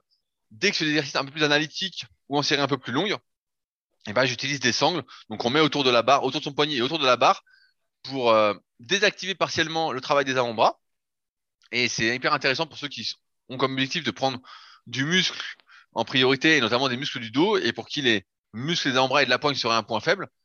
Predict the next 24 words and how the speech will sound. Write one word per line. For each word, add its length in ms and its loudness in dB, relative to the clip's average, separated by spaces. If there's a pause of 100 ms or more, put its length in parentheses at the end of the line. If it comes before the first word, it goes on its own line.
(180)
Parce 140 -8
que 100 -6
le 100 2
but, 300 -8 (480)
il 80 -10
y 40 2
a 60 0
toujours 160 -6
cette 140 -8
question-là 320 -2
qui 220 -4
est, 220 4
euh, 160 4 (220)
est-ce 120 -4
qu'il 80 -4
faut 60 -4
mettre 160 0
des 80 0
sangles 260 0
ou 40 -10
pas ? 260 4
Parce 120 -6
que 60 -6
sinon, 240 -8